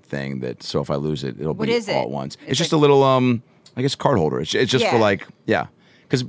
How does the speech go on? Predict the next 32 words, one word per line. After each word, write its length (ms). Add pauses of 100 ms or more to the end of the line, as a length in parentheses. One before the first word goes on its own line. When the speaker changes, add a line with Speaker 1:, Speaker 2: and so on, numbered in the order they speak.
Speaker 1:
you 140
can 100
get 120
the 60
ones 200
that 60
go 120
on 80
the 60
back 220
of 40
the 60
phone, 420
but 80
I 80
was 160
like, 220 (100)
"I'll 200
lose, 420 (580)
if 80
I 80
lose 200
all 220
of 100
it 80
in 120
one, 400 (140)
that'll 260
just, 320 (720)
that'll 160
ruin 260
me." 200